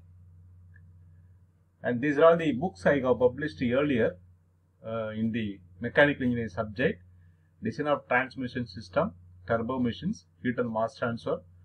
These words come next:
operations research, gas dynamics and jet propulsion, thermal engineering,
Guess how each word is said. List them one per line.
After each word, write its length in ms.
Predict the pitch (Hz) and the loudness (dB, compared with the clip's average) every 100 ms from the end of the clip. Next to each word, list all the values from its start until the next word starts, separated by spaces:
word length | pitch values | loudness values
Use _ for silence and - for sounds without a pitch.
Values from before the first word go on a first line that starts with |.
| - - - | -20 -16 -4
operations 560 | 117 - 135 127 123 107 | -4 -2 -4 -2 -2 -4
research, 400 | - 123 - - - _ _ _ _ - | -2 -2 -2 -8 -20 _ _ _ _ 0
gas 240 | 120 135 | 2 2
dynamics 400 | 113 123 123 120 110 | 2 2 2 -4 -6
and 140 | 98 | -4
jet 180 | 110 - | -4 -4
propulsion, 580 | - - 110 - 156 247 - - - - - | -8 -4 -6 -2 -4 -4 -12 -20 -20 -16 -4
thermal 300 | 117 135 139 | -2 0 -2
engineering, 460 | 117 113 117 214 | -2 -2 -2 -4